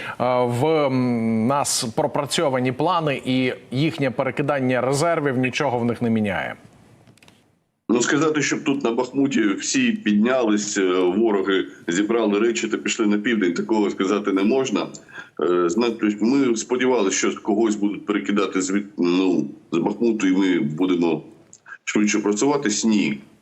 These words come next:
Speaker 2: Е, з Куп'янського напрямку когось перекинули, а не на Куп'янський, компенсували це відразу, е, поповненням з Росії. І не, е, свіже мобілізованими,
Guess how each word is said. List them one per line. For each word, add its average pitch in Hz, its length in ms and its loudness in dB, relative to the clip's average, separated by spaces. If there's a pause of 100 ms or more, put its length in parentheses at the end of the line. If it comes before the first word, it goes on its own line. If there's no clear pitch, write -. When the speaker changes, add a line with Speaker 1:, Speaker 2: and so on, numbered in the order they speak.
(400)
Speaker 2:
Е, 92 40 2
з - 80 -2
Куп'янського 135 640 2
напрямку 110 480 2
когось 107 320 2
перекинули, 104 680 0
а 95 100 0
не 104 100 2
на 104 200 2
Куп'янський, 107 540 0
компенсували 104 800 2
це 95 240 2
відразу, 98 600 2 (360)
е, - 40 2
поповненням 101 680 2
з 95 60 0
Росії. 104 600 0 (540)
І 95 180 2
не, 104 500 2 (200)
е, 85 100 2
свіже 117 500 0
мобілізованими, 104 920 2